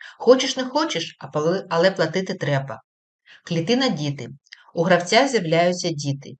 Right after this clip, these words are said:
і, звісно, його розходи збільшуються. Звільнення. Гравець втрачає роботу і пропускає два ходи. І так все по колу, поки у гравця пасивний дохід не перевищу-,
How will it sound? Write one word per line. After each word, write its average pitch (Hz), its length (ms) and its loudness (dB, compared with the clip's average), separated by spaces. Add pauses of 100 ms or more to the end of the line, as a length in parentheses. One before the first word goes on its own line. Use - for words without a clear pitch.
(140)
і, 160 100 -4
звісно, 214 460 -2
його 170 280 4
розходи 196 460 -2
збільшуються. 139 880 -6 (560)
Звільнення. 170 680 0 (260)
Гравець 175 440 4 (260)
втрачає 190 520 2
роботу 143 480 -2
і - 140 -20
пропускає 156 600 -2
два 143 260 -6
ходи. 135 440 -6 (600)
І 175 100 -4
так 302 280 2
все 214 180 0
по 202 220 -8
колу, 139 420 -4 (140)
поки 165 220 2
у 180 120 6
гравця 175 500 0 (100)
пасивний 160 420 -2
дохід 139 400 -4
не 165 120 -8
перевищу-, 143 640 -4